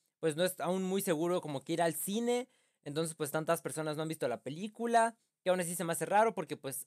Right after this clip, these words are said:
alguien ya la debió de haber subido, de seguro de estar en Cuevana.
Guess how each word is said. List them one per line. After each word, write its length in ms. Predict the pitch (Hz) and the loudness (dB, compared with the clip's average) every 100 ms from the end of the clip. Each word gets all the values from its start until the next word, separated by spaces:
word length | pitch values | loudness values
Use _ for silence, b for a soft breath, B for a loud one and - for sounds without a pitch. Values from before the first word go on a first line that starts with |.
| _ | _
alguien 320 | 165 185 180 | -2 0 2
ya 120 | 180 | 2
la 100 | 180 | 2
debió 200 | 151 156 | 2 2
de 80 | 175 | 2
haber 140 | 170 | 0
subido, 340 | 156 147 165 156 | -4 -4 -2 -2
de 80 | 131 | -4
seguro 220 | 151 160 | -4 -4
de 60 | |
estar 160 | 143 151 | -4 -6
en 80 | 143 | -4
Cuevana. 540 | 120 127 170 214 247 | -4 -2 -2 -2 -6